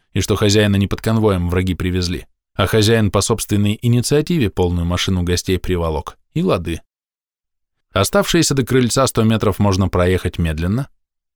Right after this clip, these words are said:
с достоинством. Проехали.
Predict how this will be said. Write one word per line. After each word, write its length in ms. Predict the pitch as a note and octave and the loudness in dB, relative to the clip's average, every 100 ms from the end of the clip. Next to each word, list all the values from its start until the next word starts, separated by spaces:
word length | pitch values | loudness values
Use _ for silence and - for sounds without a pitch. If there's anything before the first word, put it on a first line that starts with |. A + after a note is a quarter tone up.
| _ | _
с 140 | F2+ D#2 | -8 -2
достоинством. 800 | G2 - C3+ G2 E2+ E2+ D2+ - _ _ _ _ _ _ _ _ _ _ _ _ _ _ _ _ | -2 -2 -2 -2 -4 -6 -8 -12 _ _ _ _ _ _ _ _ _ _ _ _ _ _ _ _
Проехали. 720 | - A2 D#3 G#2 - D#2+ B1 | -2 2 2 0 -2 -6 -8